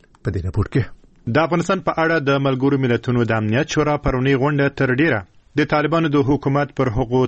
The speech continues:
Speaker 2: تګلارو متمرکزه وه، چې له مخې د ښځو او نجونو حقونه محدود سوي دي.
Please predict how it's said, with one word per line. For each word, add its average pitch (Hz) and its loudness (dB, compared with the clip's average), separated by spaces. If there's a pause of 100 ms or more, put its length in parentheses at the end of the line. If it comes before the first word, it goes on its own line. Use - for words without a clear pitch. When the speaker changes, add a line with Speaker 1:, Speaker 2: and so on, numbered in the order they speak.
Speaker 2:
تګلارو 117 0
متمرکزه 110 -2
وه، 147 0
چې - -10
له 135 2
مخې 135 0 (480)
د 131 2
ښځو 143 2 (120)
او 135 2
نجونو 135 2
حقونه 147 0 (320)
محدود 107 0
سوي 104 0
دي. 107 2